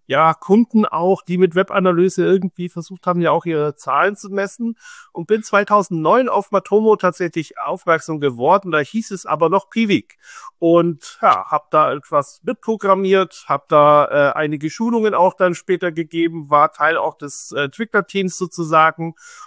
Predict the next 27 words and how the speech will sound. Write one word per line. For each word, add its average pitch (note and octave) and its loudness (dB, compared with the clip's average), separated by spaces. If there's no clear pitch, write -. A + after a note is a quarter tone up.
Ja, D3+ 4
bis C#3+ -6
ich D#3 -10
dann D#3 2
eben, D#3 -2
äh, D3 2
mich D#3 -6
dann D3 0
zweitausendeinundzwanzig D#3 -2
nach D3 0
der F3 -4
Pandemie D#3+ -2
auch C#3+ -4
wieder D#3 0
so D3 -8
ein C#3 -12
bisschen D#3+ -4
mehr F3 2
diesen E3 -6
Fokus, E3+ -6
äh, D3 0
äh, C#3+ -2
Matomo F#3 0
und D#3+ -2
Webanalyse D3+ -4
angenommen D3 -2
hab. C#3 -2